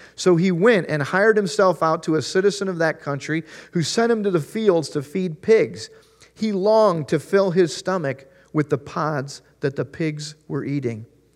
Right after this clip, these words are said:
but no one gave him anything. Okay, so I'll just pause right there. Jesus is telling this story. This younger son says this very insulting thing to his father,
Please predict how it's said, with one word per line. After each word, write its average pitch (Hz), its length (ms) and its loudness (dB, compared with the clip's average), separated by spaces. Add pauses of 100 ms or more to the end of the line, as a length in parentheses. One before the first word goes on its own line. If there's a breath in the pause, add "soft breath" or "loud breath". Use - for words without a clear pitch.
(320 soft breath)
but 139 160 -2
no 151 220 -4
one 156 300 -4
gave 135 340 -8
him 131 240 -10
anything. 110 580 -10 (800)
Okay, 139 180 0
so 143 160 -4
I'll 143 80 0
just 147 260 -8
pause 143 440 -6
right 147 220 -2
there. 127 220 0 (220 loud breath)
Jesus 147 420 -6
is 147 160 -6
telling 160 380 -4
this 160 140 -4
story. 127 440 -4 (220 loud breath)
This 139 240 -2
younger 160 400 0
son 135 400 -2 (240 loud breath)
says 160 320 0
this 139 160 -2
very 170 400 4
insulting 156 800 -4
thing 151 340 -4
to 156 160 0
his 151 200 0
father, 127 480 0